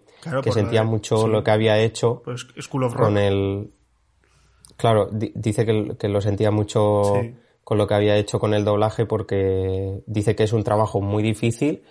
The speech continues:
Speaker 1: Sí.
Speaker 2: y que, que no lo había hecho, no había estado a la altura,
Speaker 1: Claro,
Speaker 2: ni mucho
Speaker 1: Dani,
Speaker 2: menos. Entonces
Speaker 1: Dani hizo, eh, escuela de rock por lo mismo, porque era el cantante del Canto del Loco, la película iba un poco así de música y venga pa'lante.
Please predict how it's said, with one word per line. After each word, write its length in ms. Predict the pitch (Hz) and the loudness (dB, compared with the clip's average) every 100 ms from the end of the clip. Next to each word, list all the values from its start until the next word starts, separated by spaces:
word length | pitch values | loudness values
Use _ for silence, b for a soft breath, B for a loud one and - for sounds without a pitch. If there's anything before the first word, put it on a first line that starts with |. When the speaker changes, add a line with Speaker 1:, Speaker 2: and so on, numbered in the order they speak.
| B | B
Speaker 1:
Sí. 200 | 127 B B | -14 B B
Speaker 2:
y 220 | - 120 - | 0 0 4
que, 720 | 113 107 101 98 98 101 - _ _ _ _ _ - | 2 4 2 2 0 -2 -12 _ _ _ _ _ -10
que 140 | - 107 | 0 2
no 100 | 110 | 4
lo 100 | 107 | 2
había 240 | 104 101 | 2 0
hecho, 440 | 101 - 104 101 - _ - | 0 -2 -4 -4 -10 _ -8
no 140 | 101 | -2
había 160 | 101 98 | 0 0
estado 260 | - 95 | 0 0
a 40 | 92 | 0
la 100 | 95 | 0
altura, 600 | 92 104 107 107 110 - | -2 0 2 2 0 -4
Speaker 1:
Claro, 180 | 104 156 | 0 2
Speaker 2:
ni 80 | 143 | 4
mucho 140 | 160 | 2
Speaker 1:
Dani, 120 | 101 95 | 0 -2
Speaker 2:
menos. 280 | 95 95 - | -2 -6 -6
Entonces 400 | 101 107 101 b b b _ | 0 2 2 b b b _
Speaker 1:
Dani 360 | 143 143 175 | -4 -2 -2
hizo, 460 | 190 190 190 143 131 | -4 -6 -4 -4 -4
eh, 360 | 131 123 120 120 | -6 -6 -4 -6
escuela 380 | 117 143 156 | -6 0 2
de 40 | 147 | 2
rock 380 | 156 196 196 - | 2 0 -4 -8
por 140 | 120 | -6
lo 100 | 113 | -4
mismo, 460 | 127 151 151 240 - | -2 0 -2 -4 -6
porque 180 | 120 120 | -4 0
era 140 | 117 | 0
el 80 | 120 | 0
cantante 380 | 120 120 123 120 | -2 -2 -2 -2
del 120 | 113 | -2
Canto 240 | 113 117 | -4 -2
del 80 | 117 | 0
Loco, 500 | 131 139 160 185 196 | 0 0 0 0 -2
la 160 | 139 117 | -6 -6
película 360 | 117 120 127 123 | -6 -4 -2 -2
iba 120 | 120 | -2
un 80 | 120 | -2
poco 160 | 123 | -4
así 100 | 123 | -4
de 120 | 120 | -2
música 520 | 123 147 156 170 190 190 | -2 -2 0 0 0 -2
y 100 | 131 | -6
venga 200 | 117 117 | -4 -4
pa'lante. 400 | 113 117 113 | -4 -4 -8